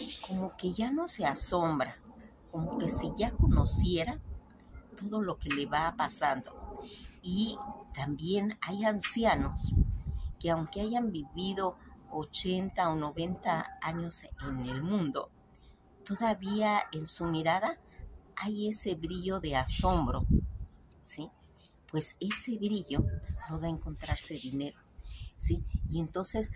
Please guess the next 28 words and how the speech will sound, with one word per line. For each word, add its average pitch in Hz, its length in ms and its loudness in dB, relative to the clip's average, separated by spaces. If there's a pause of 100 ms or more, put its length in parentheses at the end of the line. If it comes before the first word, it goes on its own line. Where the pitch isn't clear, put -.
(160)
lo 170 140 4
único 214 440 2
que 165 100 -4
nos 156 220 0
está 180 460 0
diciendo 180 440 0
el 175 120 -2
cosmos, 185 500 -2 (180)
"Eres 190 300 0
un 185 140 0
ser 196 400 -4
elegido". 139 600 -4 (720)
Elegido, 190 680 -2 (520)
eh, 147 440 0 (480)
porque 165 220 -4
ellos 233 160 0
no 208 120 0
se 214 120 0
pueden 208 220 -2
comunicar 170 680 -2 (260)
con 147 160 -2
nosotros 165 600 -4 (320)
en, 139 240 -4
en 147 100 -6
otra 160 260 -4
forma. 185 460 -2 (240)
Se - 80 -14
tienen 180 300 -2